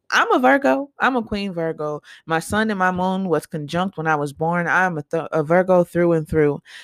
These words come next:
So it's like, I can overthink myself out of some shit real quick, okay? And I'm a very logical person. So if it doesn't make sense logically,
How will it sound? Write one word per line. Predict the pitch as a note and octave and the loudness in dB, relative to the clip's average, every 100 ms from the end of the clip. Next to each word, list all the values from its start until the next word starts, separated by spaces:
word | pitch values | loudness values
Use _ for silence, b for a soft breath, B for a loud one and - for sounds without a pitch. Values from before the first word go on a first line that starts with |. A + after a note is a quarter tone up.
| B | B
So | - F3+ F3 | -4 0 0
it's | F3 | -2
like, | F#3+ E3+ - | -4 -6 -4
I | F3+ F#3+ G3+ G3+ G3+ | -4 -2 -2 -2 -6
can | - G#3 F#3+ F3 E3 E3 E3 E3 E3 _ _ _ _ _ _ _ _ _ _ _ _ _ _ _ _ G3 | -8 -6 -4 -4 -4 -6 -8 -10 -14 _ _ _ _ _ _ _ _ _ _ _ _ _ _ _ _ 4
overthink | B3+ C4+ C4+ C4+ C4 | 4 4 2 -4 -2
myself | B3 B3+ C4 C#4 C#4 - | -4 -2 -2 0 -2 -2
out | G3+ G#3+ | -2 -2
of | |
some | G#3 A3 | -6 -10
shit | G#3+ A#3+ F#3+ | -6 -4 -4
real | D#3+ D#3 F3+ G#3 A#3 | -4 -4 2 4 2
quick, | C4 - A3+ C3+ - - - - | 0 0 0 0 -6 -20 -14 -8
okay? | F3+ G#3 G3+ G3 G#3+ - | -4 0 0 0 -2 -4
And | G3 F#3 F3 | -4 -2 -2
I'm | G3 | -2
a | F#3+ | -4
very | F#3 F#3+ | -2 -2
logical | F3+ F3 F3 E3+ E3 | -2 -2 -4 -6 -8
person. | E3 G3 A3 F3+ D#3+ | -4 -4 -4 -6 -8
So | E3 | -4
if | D3+ E3+ - | -2 -2 -4
it | G3+ | -4
doesn't | G#3+ F#3+ F3 | -4 -4 -6
make | D#3+ F#3 - | -4 -4 -6
sense | - F#3+ E3 D#3 | -8 -8 -6 -6
logically, | C#3+ D3+ F#3 F#3+ A3 A3+ | -2 0 -2 -2 -2 -2